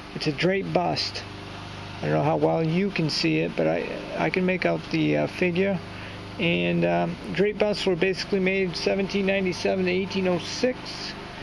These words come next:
So that puts that at two hundred plus years old. I think I see eighteen oh four on it, but I'm not, I wouldn't bet my life on it. I'll put it that way.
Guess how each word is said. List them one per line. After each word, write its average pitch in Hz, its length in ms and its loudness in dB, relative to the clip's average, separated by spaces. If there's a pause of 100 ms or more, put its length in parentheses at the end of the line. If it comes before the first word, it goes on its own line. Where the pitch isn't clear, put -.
(160)
So - 80 -8
that 175 140 2
puts 185 200 -2
that 185 160 2
at 175 180 0
two 202 140 2
hundred 190 220 2
plus 185 340 0
years 185 300 2
old. 202 320 4
I 170 120 4
think 202 280 2
I 196 100 4
see 185 540 2
eighteen 185 440 2
oh 180 140 2
four 175 400 2
on 175 160 2
it, 170 120 -2
but 156 100 2
I'm 156 180 2
not, 165 280 2 (1300)
I 156 80 2
wouldn't 165 260 2
bet 165 140 2
my 156 120 2
life 147 360 2
on 139 160 2
it. 147 100 0 (220)
I'll 151 140 -4
put 156 200 0
it - 100 -6
that 143 220 2
way. 143 240 2